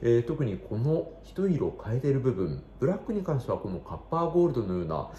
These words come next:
どこかラグジュアリー感も感じさせるような仕上がりになっているのも特徴になっております。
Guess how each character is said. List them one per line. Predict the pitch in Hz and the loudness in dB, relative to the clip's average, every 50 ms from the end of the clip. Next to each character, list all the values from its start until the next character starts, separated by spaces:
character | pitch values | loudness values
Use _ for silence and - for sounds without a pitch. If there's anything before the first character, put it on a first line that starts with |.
| - - - - | -16 -18 -10 -8
ど | - 214 | -6 -4
こ | - 226 | -4 -4
か | - - 101 87 | -2 -2 -2 -2
ラ | 80 78 78 - | -2 -4 -4 -2
グ | 113 117 | -2 0
ジ | 127 170 | 2 2
ュ | 180 | 2
ア | 202 | 2
リ | 208 220 | 0 -2
ー | 214 - | -2 -2
感 | - 135 110 | -2 -2 -2
も | 92 87 | -2 -4
感 | - - 104 104 | -4 -4 -4 -4
じ | - | -4
さ | 113 | -6
せ | 107 - 113 | -6 -2 0
る | 113 | 0
よ | 104 | 0
う | 90 | 0
な | 82 | -2
仕 | - - | -4 -2
上 | 87 82 | -2 0
が | 92 | 0
り | 92 | 0
に | 90 87 | 0 -2
な | 87 | -2
っ | 85 | -4
て | - 87 | -4 -6
い | |
る | 82 | -6
の | 71 | -6
も | 69 73 73 - | -6 -8 -8 -10
特 | - - - - | -12 -16 -6 -2
徴 | - 104 | -2 -2
に | 104 104 | 0 0
な | 110 113 | -2 -2
っ | 113 | -2
て | 104 | -2
お | 92 | -2
り | 85 | -2
ま | 80 80 90 98 | -2 -2 -2 -2
す。 | - - | -4 -6